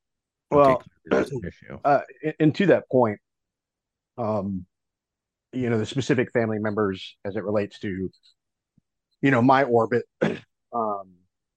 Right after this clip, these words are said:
Speaker 1: that, that have had issues, uh,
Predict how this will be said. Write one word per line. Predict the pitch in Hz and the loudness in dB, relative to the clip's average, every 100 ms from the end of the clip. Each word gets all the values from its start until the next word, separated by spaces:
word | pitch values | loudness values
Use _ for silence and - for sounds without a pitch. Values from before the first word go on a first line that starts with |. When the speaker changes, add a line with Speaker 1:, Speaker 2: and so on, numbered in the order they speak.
| _ _ _ _ _ _ _ _ _ _ _ _ _ _ | _ _ _ _ _ _ _ _ _ _ _ _ _ _
Speaker 1:
that, | 123 120 - - | -6 -6 -6 -12
that | 123 113 | -10 -6
have | 107 | -2
had | 120 | 0
issues, | 107 101 - 104 98 92 - - _ _ _ _ | 0 -2 -4 -6 -6 -10 -16 -20 _ _ _ _
uh, | 104 98 92 | -8 -6 -6